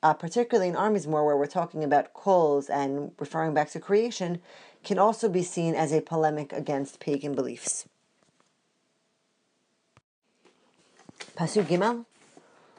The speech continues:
Kol Adonai al Hamayim, El Hakavod Hirim, Adonai al Mayim Rabim.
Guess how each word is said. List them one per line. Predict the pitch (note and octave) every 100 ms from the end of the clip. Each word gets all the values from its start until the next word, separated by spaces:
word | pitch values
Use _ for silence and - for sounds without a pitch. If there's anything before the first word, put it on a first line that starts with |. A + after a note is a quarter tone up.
| _ _
Kol | - A#3+ B3
Adonai | D#3+ D#3+ E3+ F3+
al | C#3 D#3
Hamayim, | C#3+ C#3 D3+ G#3 B3 B3+ _ _ _ _ _ _
El | - A3+ G3
Hakavod | F3 D#3+ E3 D#3
Hirim, | D#3 D3 G#3 A3+ G3+ - _
Adonai | - D#3 D#3+ F#3 G#3 A3 F#3 _ _ _
al | D#3+ D3+
Mayim | D#3 D#3 C#3+
Rabim. | C#3+ C3 A#2+